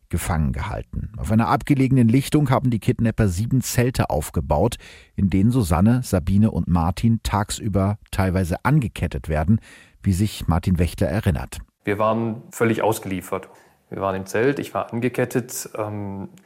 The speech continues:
Speaker 2: wir hatten ein striktes Verbot, das Zelt zu verlassen, also auch die Mädchen, die nicht angekettet waren, weil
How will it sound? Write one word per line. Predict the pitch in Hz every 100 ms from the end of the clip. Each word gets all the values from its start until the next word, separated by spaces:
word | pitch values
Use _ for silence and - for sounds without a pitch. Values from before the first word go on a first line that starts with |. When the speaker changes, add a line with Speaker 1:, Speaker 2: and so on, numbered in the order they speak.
| _ _ _ -
Speaker 2:
wir | 95
hatten | 98 101 92
ein |
striktes | - 139 139 143
Verbot, | 123 110 110 113 - - _ -
das | 113 -
Zelt | 110 101
zu | -
verlassen, | - 95 101 147 139 139 -
also | - 104
auch | 101
die | -
Mädchen, | 98 107 - 117 107
die | 98 98 -
nicht | 113
angekettet | 113 113 113 107 110 -
waren, | 104 107 107 - -
weil | 98 98 98